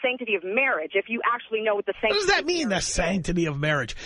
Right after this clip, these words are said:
Speaker 2: You know, you know, the, people are so full of crap about the sanctity of marriage. Eighty-two percent of Americans say they're Christians. Fifty percent get divorced. That means there's an awful lot of Christians talking about the sanctity of marriage who end up getting a divorce.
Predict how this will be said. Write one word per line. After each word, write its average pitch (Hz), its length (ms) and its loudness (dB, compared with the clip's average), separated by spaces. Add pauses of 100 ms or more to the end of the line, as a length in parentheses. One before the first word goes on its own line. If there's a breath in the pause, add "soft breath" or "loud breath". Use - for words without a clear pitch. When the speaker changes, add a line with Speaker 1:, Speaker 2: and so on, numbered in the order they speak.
(200 loud breath)
Speaker 2:
You 302 60 0
know, 339 60 2
you 330 100 2
know, 311 120 4
the, 208 440 0
people 320 240 2
are 220 40 4
so 226 200 2
full 208 200 2
of 165 100 0
crap 196 240 2
about 143 140 0
the 123 80 -2
sanctity 214 560 0
of 165 80 0
marriage. 165 360 0
Eighty-two 302 440 2
percent 220 240 2
of 190 80 0
Americans 190 560 0
say 214 180 0
they're 185 140 0
Christians. 143 600 -2 (340 loud breath)
Fifty 311 400 2
percent 247 400 2
get 190 240 0
divorced. 180 840 -2 (440 loud breath)
That 254 220 2
means 262 220 0
there's 190 140 2
an 190 80 2
awful 269 300 2
lot 240 180 0
of 180 80 -2
Christians 170 540 -2
talking 196 300 2
about 185 140 0
the 165 40 -2
sanctity 240 560 0
of 202 80 4
marriage 185 360 2
who 180 100 2
end 202 100 0
up 196 100 0
getting 180 300 2
a 190 40 0
divorce. 247 720 2